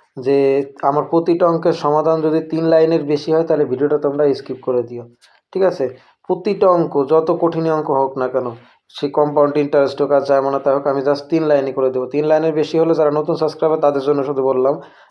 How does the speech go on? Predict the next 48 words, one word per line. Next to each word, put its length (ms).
যে 100
ভিডিওটা 360
স্কিপ 300
করে 140
দিও, 200
ঠিক 120
আছে? 200
আর 100
just 300
পুরো 180
ভিডিওর 360
কনসেপ্টটা 520
দেখো, 280
হান্ড্রেড 320
পার্সেন্ট 320
ভালো 220
লাগবে 280
তোমার, 280
ঠিক 120
আছে? 200
তো 120
এই 60
জন্য 140
কথা 240
না 100
বললে 200
শুরু 200
থেকে 160
শেষ 180
অবধি। 160
আর 180
নতুন 260
হলে 160
লাইক, 260
কমেন্ট 260
এবং 160
শেয়ার 220
করে 220
দিও, 200
ঠিক 120
আছে? 240
আর 100
ভি-, 220
উম, 320
চ্যানেলটা 340
সাবস্ক্রাইব 480
করে 180
নিও। 120